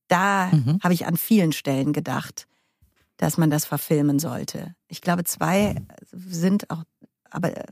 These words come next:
Speaker 1: egal. Da will ich mich jetzt nicht, ich würde da gerne noch mal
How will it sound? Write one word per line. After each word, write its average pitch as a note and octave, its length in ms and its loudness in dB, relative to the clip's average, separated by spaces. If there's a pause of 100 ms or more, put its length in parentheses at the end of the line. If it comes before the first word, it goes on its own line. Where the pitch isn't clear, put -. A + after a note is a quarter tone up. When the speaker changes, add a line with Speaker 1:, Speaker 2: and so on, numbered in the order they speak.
(100)
Speaker 1:
egal. E3+ 280 2 (260)
Da F#3+ 140 4
will G#3+ 80 6
ich G#3 100 2
mich A#3 160 6
jetzt A3+ 140 4
nicht, - 200 2 (280)
ich - 200 -6
würde C4 220 4
da A3 140 2
gerne G3+ 400 2 (600)
noch F#3 280 2
mal E3+ 300 2